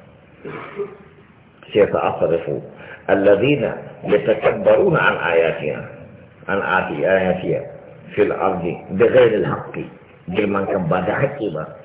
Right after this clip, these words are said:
Tunda akwai inda ba girman kai, akwai ma girman kan da ake san shi. Akwai girman kai sunna ne. Mustahabbi. Eh. Misali aka ce maka filin yaƙi.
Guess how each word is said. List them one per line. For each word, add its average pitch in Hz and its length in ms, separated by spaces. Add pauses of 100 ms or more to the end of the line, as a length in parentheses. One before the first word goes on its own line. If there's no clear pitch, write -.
(380)
Tunda 156 320
akwai 170 220
inda 175 180
ba 139 160
girman 143 320
kai, 113 140
akwai 151 180
ma 170 80
girman 165 320
kan 165 140
da - 100
ake 113 220
san 98 140
shi. - 120 (1040)
Akwai 160 360
girman 180 340
kai 170 240
sunna 165 320
ne. 98 120 (1400)
Mustahabbi. 127 720 (2250)
Eh. 82 400 (1160)
Misali 143 320
aka 127 280
ce 127 80
maka 120 380
filin 123 260
yaƙi. 120 300